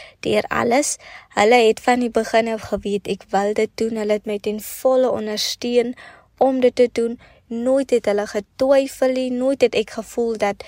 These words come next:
hulle my nie ondersteun nie. So, ek dink nie regtig dit was vir my moeilik om by dit te hou nie, want ek is ook 'n persoon, as ek iets wil hê, dan gaan ek vir dit en ek gaan wholeheartedly vir dit. So, ek het geweet toe ek begin met dit,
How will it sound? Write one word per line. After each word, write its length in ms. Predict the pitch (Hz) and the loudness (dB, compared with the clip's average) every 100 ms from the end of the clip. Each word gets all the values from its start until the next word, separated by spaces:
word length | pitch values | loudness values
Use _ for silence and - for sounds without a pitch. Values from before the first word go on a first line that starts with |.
| - - - | -20 -20 -20
hulle 520 | - 208 220 220 214 214 _ _ | -2 2 4 4 2 -2 _ _
my 200 | 220 202 | -6 -4
nie 280 | 208 226 254 - | -4 -4 -4 -4
ondersteun 600 | 226 220 226 - 226 226 | -6 -6 -6 -6 -4 -4
nie. 180 | 233 254 - - _ | -6 -8 -16 -20 _
So, 540 | - - 277 262 254 254 _ _ - | -6 -2 2 4 4 0 _ _ -6
ek 180 | 294 - | -4 0
dink 220 | 247 320 | 0 4
nie 140 | 392 | 4
regtig 340 | 240 220 233 - | 6 4 2 0
dit 160 | 220 | -4
was 180 | 220 214 | -2 -4
vir 100 | 226 | -4
my 380 | 220 208 202 190 - | -4 -2 -2 -6 -8
moeilik 800 | 233 247 269 269 330 - - 269 | -2 0 0 2 2 0 -6 -4
om 120 | 240 | 0
by 160 | 214 | 0
dit 180 | 208 240 | 0 -2
te 80 | 240 | 0
hou 180 | 208 208 | 0 -2
nie, 160 | 247 | -2
want 160 | 233 220 | -4 -4
ek 140 | 370 | -2
is 140 | 285 294 | 0 0
ook 120 | 277 | 0
'n 80 | 269 | 0
persoon, 420 | 226 - 240 233 | -2 -4 -4 -4
as 140 | 220 | -6
ek 120 | 214 - | -10 -10
iets 240 | 247 - | -10 -2
wil 160 | 214 208 | 0 0
hê, 200 | 196 202 | -2 -4
dan 220 | 208 208 | -6 -8
gaan 300 | - 240 240 | -6 -6 -4
ek 140 | 233 | -8
vir 120 | - | -6
dit 220 | 220 226 214 | -6 -4 -6
en 120 | 214 | -6
ek 100 | 202 | -8
gaan 240 | - 220 | -8 -6
wholeheartedly 960 | 196 196 202 - 180 190 - 233 226 226 | -2 0 0 0 -2 -2 -2 -4 -4 -10
vir 320 | - 233 - | 0 0 0
dit. 160 | - 262 - | -2 -4 -2
So, 300 | - 262 247 | 0 4 6
ek 320 | 240 233 285 | 6 4 2
het 180 | 311 302 | 0 0
geweet 440 | - 214 214 233 - | 0 0 2 2 4
toe 100 | 254 | 4
ek 140 | - | 2
begin 460 | 214 - - 269 262 | -6 -6 -4 -2 0
met 160 | 254 | 0
dit, 240 | 233 262 | 0 -2